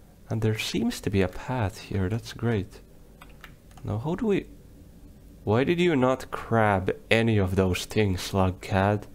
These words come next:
I was holding. Wait, there's nothing there? What do you mean there's nothing there? Th-, these ropes are really deceptive. Oh,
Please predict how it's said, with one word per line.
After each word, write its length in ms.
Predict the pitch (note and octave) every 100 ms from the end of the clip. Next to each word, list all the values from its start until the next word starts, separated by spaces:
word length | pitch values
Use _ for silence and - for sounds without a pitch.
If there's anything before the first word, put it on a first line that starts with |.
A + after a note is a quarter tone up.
| - - -
I 100 | G#2+
was 200 | G#2 G#2+
holding. 420 | - C3 B2+ G2 -
Wait, 160 | D3+ -
there's 240 | G#2+ -
nothing 420 | - B3+ E3+ G2+
there? 420 | F2+ B2+ G3 A#3+ A#3+ - - - - - - - - - -
What 140 | F3+
do 60 | G#3+
you 40 |
mean 220 | G#3 A3+
there's 280 | D3 A2+ A2
nothing 400 | A2+ A2 G2 F#2+
there? 280 | F2+ F2 F2+ - - - - - - - - - - - - - - - - - - - - -
Th-, 140 | -
these 320 | - - - -
ropes 320 | F3+ - -
are 120 | F#2+
really 260 | F#2+ C3+ G#2
deceptive. 560 | F#2 - - - F#2+
Oh, 160 | A2+